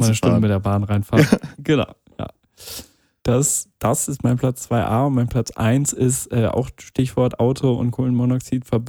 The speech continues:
Speaker 1: ver-, äh, Vergiftung, dass die Wohnung schön zugig ist. Also, dass du halt wirklich, wenn die Fenster zu sind, trotzdem immer so einen leichten Zug
Speaker 2: Dass die Kerze
Speaker 1: spürst.
Speaker 2: flackert.
Speaker 1: <laughs> Genau, dass die Kerze flackert, fast ausgeht. Nur fast,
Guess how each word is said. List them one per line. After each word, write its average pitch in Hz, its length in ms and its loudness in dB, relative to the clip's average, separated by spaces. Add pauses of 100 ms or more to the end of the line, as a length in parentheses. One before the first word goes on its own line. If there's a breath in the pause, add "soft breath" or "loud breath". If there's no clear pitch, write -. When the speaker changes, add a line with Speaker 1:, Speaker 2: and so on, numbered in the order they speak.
(120)
Speaker 1:
ver-, 120 640 0
äh, 117 200 -2
Vergiftung, 120 500 -4
dass 110 120 -6
die 110 180 -4
Wohnung 120 240 2
schön 123 240 0
zugig 113 480 0
ist. - 160 6
Also, 233 240 6
dass - 220 0
du 127 100 -2
halt 120 200 -2
wirklich, 131 280 -4
wenn 117 80 0
die 113 80 0
Fenster 127 400 -2
zu 160 220 4
sind, 151 360 0 (380 loud breath)
trotzdem 139 580 2
immer 131 220 2
so 127 140 0
einen 117 100 2
leichten 123 680 0
Zug 131 320 0
Speaker 2:
Dass 131 100 4
die - 100 2
Kerze 160 320 4
Speaker 1:
spürst. 131 240 6
Speaker 2:
flackert. 92 300 0
Speaker 1:
<laughs> - 40 -20 (1600 loud breath)
Genau, 196 340 2 (120)
dass - 140 -2
die - 140 -16
Kerze 139 300 0
flackert, 147 440 -2 (240 loud breath)
fast - 420 -2
ausgeht. 131 420 -2
Nur 147 120 -2
fast, - 480 2